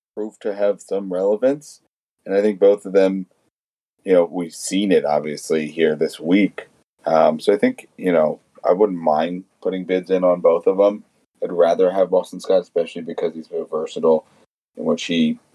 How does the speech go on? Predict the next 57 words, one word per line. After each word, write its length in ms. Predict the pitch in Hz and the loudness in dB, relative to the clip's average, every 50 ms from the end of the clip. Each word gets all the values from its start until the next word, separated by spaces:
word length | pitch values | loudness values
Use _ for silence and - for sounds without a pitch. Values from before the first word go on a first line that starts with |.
| _ _ - 110 - | _ _ -2 0 4
can 200 | - 95 104 95 | 4 4 4 2
return 340 | 80 - - 92 90 85 82 | -2 -2 2 2 2 2 2
the 80 | 82 | 2
ball 200 | 80 87 80 80 | 2 4 4 4
as 80 | 80 82 | 4 4
well, 200 | 82 82 82 78 | 4 4 4 2
but 180 | 78 71 - | 0 -4 -6
he 80 | 78 85 | -8 -18
can 140 | - - - | -20 -10 -4
definitely, 440 | - 82 80 - 90 85 82 80 - _ _ - - - - | -4 -4 -2 -4 -6 -8 -8 -8 -10 _ _ -20 -20 -20 -16
you 80 | - 76 | -14 -14
know, 80 | 76 | -12
be 100 | 76 78 | -10 -10
a 60 | 76 | -10
pass 300 | - 78 76 76 73 - | -6 -6 -6 -6 -6 -4
catcher. 460 | - - 78 73 - 101 98 90 - - _ _ _ _ _ _ _ _ _ _ _ _ _ _ _ _ _ _ _ _ _ _ _ _ _ - | -2 -2 -2 0 2 2 0 0 0 -2 _ _ _ _ _ _ _ _ _ _ _ _ _ _ _ _ _ _ _ _ _ _ _ _ _ 0
Whereas 360 | 107 104 104 101 95 90 - _ _ | 4 6 6 6 4 0 -6 _ _
Jordan 220 | 98 98 95 87 87 | -6 -6 -6 -4 -2
Howard's 320 | 90 87 82 85 - - | 0 0 0 -2 -4 -4
more 120 | 87 85 | -6 -6
of 60 | 85 - | -6 -6
a 40 | |
thumper, 340 | _ - 95 90 85 92 90 | _ -2 -2 -2 -2 -2 -4
you're 120 | 90 87 82 | -4 -4 -6
banking 340 | - 87 85 82 - 82 | -6 -6 -6 -6 -8 -10
on 100 | 82 - | -10 -10
a 40 | - | -10
touchdown, 540 | - - 87 - - - - - - 78 80 | -6 -4 -4 -4 -4 -6 -10 -8 -8 -10 -10
right? 180 | 82 80 78 - | -14 -16 -18 -16
If 120 | - - | -12 -6
you 80 | 110 101 | -2 0
don't 180 | 101 92 90 | 0 0 0
get, 200 | - 92 90 - _ _ - | -2 -2 -2 -4 _ _ -18
you 120 | 85 80 | -16 -14
know, 80 | 78 87 | -4 0
he 80 | 104 | 2
had 120 | 101 98 - | 2 2 2
two 120 | - 139 | 0 2
touchdowns 380 | - 107 90 - - 92 92 95 | 4 4 2 2 0 -6 -8 -8
this 140 | 92 - | -12 -20
week, 160 | - - - - | -20 -20 -20 -20
so 100 | - - | -20 -10
great, 280 | - 90 90 85 82 - | -2 2 2 2 2 0
he 80 | - 87 | -6 -10
had 120 | 85 85 | -10 -10
a 40 | - | -10
great 240 | - 85 85 - _ | -12 -20 -20 -20 _
game, 280 | - 90 87 82 80 - | -12 -10 -10 -10 -8 -6
but 140 | - 82 - | -6 -6 -6
if 560 | - - _ _ _ _ _ _ _ _ _ | -6 -10 _ _ _ _ _ _ _ _ _
he 80 | - 139 | 2 4
doesn't 200 | 135 127 110 107 | 4 4 2 0
get 100 | 113 120 | -4 -6
in 60 | 101 | -4
the 120 | 104 98 95 | -4 -2 -2
end 180 | 95 95 95 | -2 -2 0
zone, 360 | 98 98 98 98 95 92 90 | 0 0 2 2 0 -4 -6